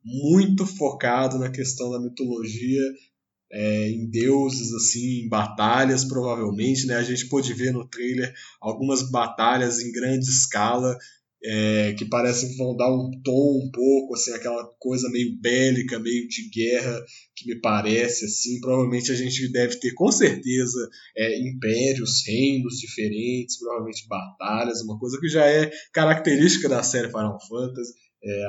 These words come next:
a gente também vai ter o retorno da questão dos cristais, que também é uma coisa que tá na raiz de, do Final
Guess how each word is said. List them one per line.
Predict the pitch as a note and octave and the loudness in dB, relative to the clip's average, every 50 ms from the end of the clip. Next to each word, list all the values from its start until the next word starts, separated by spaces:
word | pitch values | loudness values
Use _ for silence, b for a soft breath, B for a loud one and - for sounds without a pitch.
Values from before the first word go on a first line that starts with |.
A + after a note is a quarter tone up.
| G#2 | -2
a | G#2+ | -2
gente | G#2 A#2+ A#2+ - - | -2 -2 -4 -4 -2
também | - A#2+ A2 A2 A#2 A#2+ A#2+ | -2 -2 -2 0 0 0 0
vai | A2 A2+ A2 A2 | 0 0 -2 -2
ter | A2 D3 | 0 0
o | D3 C#3 | 0 2
retorno | C#3+ C3 B2 B2+ C3 C3+ C3+ A#2+ A#2 | 0 -2 -2 -2 -2 -2 0 0 -2
da | - A2 - | -4 -4 -6
questão | - A#2 G#2+ - B2 A#2+ A#2 | -6 -6 -6 -4 -4 -6 -6
dos | - - - - | -4 -4 -4 -4
cristais, | - A#2+ A2 - - - A2 A2 A#2+ C3 C3+ C3+ C3+ C#3 - B B B B B | -2 -2 0 0 0 2 2 2 4 6 6 6 4 2 0 B B B B B
que | - - - - | -10 -8 -4 0
também | D#3 D3 C3 C3+ D3 E3 F3+ | 0 0 2 4 6 6 6
é | F3+ | 6
uma | F3 E3 D#3+ D#3 - | 6 6 4 2 2
coisa | D#3+ D#3 D3+ D#3 D3+ | 0 0 0 0 -2
que | D3 - | -4 -4
tá | - D3 C#3 C#3+ D3 D3+ | -2 0 0 2 0 0
na | E3+ G3 G#3+ G3 | 0 2 2 4
raiz | F#3+ F#3+ F#3 E3 E3 E3+ G3 G#3+ A#3+ A#3 F#3+ D#3+ B2 | 4 4 4 4 4 6 6 6 6 6 4 2 0
de, | C3 C3+ C3 | 0 0 -2
do | C3+ C3 B2+ B2+ | -2 -2 -4 -6
Final | - - C3 B2+ A#2+ A#2 G#2+ | -4 -2 0 0 0 0 -2